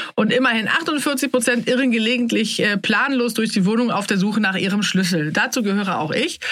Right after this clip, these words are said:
Und es ist tatsächlich so, je älter wir werden, umso schlechter werden die Zahlen. Das muss aber nicht sein, denn es ist bewiesen, dass ein siebzigjähriger zum Beispiel ohne weiteres ein fitteres Gehirn haben kann als ein dreißigjähriger.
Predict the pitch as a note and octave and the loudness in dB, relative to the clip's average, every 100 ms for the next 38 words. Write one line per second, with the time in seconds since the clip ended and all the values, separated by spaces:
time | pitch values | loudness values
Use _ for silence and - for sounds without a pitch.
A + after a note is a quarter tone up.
0 | - - - A#3+ A#3+ A#3+ - A3+ C#4+ G4 | -4 -6 -4 0 0 0 -2 -4 -2 0
1 | B3 A3+ D#4+ D4 B3+ C4 A3+ - C4+ B3 | 0 0 0 0 0 2 2 0 0 0
2 | G3 G3 A3+ G#3 F3+ E3+ F#3+ A3+ F#3+ E3 | 0 0 0 2 2 2 0 0 0 0
3 | G3+ A#3+ A#3 A3 A3 C#4 D#4 - - _ | 0 0 0 0 0 0 -4 -8 -20 _
4 | _ - D3+ - A3+ G#4+ - C#3+ D3+ D3 | _ -4 -2 0 0 2 0 -2 0 0
5 | - D#3+ E3 D4 - G3 G3 - E3+ D#4 | 0 0 0 0 -2 0 0 0 -2 0
6 | D#4 - F3+ F3+ A#3+ D#4+ D4+ B3 F#3+ G3 | -2 0 2 2 2 0 0 0 0 0
7 | G3 F#3+ D#4 F4 D#4 C#4+ C4 B3+ A3+ A3+ | 0 0 0 0 0 0 0 0 0 0
8 | A3+ A3+ B3 C#4+ A#3 A3+ A3+ A3+ - F3 | 0 0 0 2 0 0 -2 -2 -2 -2
9 | B3+ B3 A3+ - F3+ G3 G3 F3 F3+ E3+ | -2 0 -2 0 0 2 0 0 0 0
10 | F3 F3 E3+ G3 F3+ A3 G#3+ F3 D3 B2+ | 0 0 0 0 2 0 -2 -2 -2 -2
11 | - E3+ | -4 -6